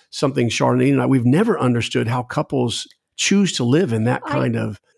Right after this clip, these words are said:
Speaker 1: uh, brokenness.
Speaker 2: if I can interject, I think that they're not choosing anymore to live in that. They are in a cyclic
Speaker 1: It's habit.
Speaker 2: pattern and habit,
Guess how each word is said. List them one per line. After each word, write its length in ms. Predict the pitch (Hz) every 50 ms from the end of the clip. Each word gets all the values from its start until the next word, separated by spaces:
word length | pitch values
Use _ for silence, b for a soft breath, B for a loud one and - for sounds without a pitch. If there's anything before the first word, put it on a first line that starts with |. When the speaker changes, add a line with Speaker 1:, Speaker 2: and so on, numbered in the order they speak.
| _
Speaker 1:
uh, 360 | - - 113 107 - 98 104 -
brokenness. 680 | - 117 127 135 165 180 - - 101 - - 135 - 247
Speaker 2:
if 140 | 269 269
I 160 | 262 269 302 320
can 160 | - 269 233
interject, 720 | - 247 240 226 220 202 180 - 247 262 226 202 - -
I 220 | 208 190 185 185 180
think 500 | 175 _ - 202 196 190 196 190 - -
that 420 | - 190 180 170 170 170 165 - - _ _ _ _ _ _ _ _ _ -
they're 320 | 262 240 185 196 208 208 196
not 240 | 190 180 - -
choosing 480 | - - - 247 247 220 - 180 175 180
anymore 500 | 170 170 165 160 165 160 156 151 156 160 170 -
to 120 | - 190
live 200 | 175 180 190 180
in 140 | 170 180 180
that. 280 | 180 - - - - - _ _ B B B B B B B B B
They 320 | - 180 202 196 190 190
are 180 | 185 180 185 180
in 120 | 175 170
a 80 | 175 165
cyclic 640 | - - - - 196 202 202 202 - - 185 170
Speaker 1:
It's 20 | - -
habit. 180 | 113 117 107
Speaker 2:
pattern 500 | 110 233 226 220 196 190 180 175 175 165 - _ _ b b b b b b -
and 120 | 202 190
habit, 460 | 175 185 226 226 220 190 180 - -